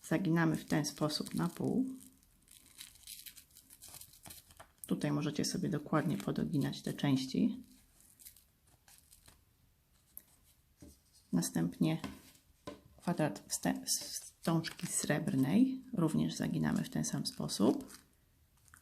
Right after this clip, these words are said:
i wpasowujemy jedną w drugą mniej więcej na tych wysokościach po to,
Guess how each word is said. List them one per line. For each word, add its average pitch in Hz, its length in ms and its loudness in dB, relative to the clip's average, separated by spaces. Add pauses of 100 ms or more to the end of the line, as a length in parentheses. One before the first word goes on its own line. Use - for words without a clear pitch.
(960)
i - 80 -10
wpasowujemy 156 840 4
jedną 135 540 0 (680)
w - 140 -10
drugą 135 320 0
mniej 139 300 4
więcej 139 340 0
na - 100 -2
tych - 360 -4 (460)
wysokościach 156 880 0 (640)
po 180 120 2
to, 254 360 2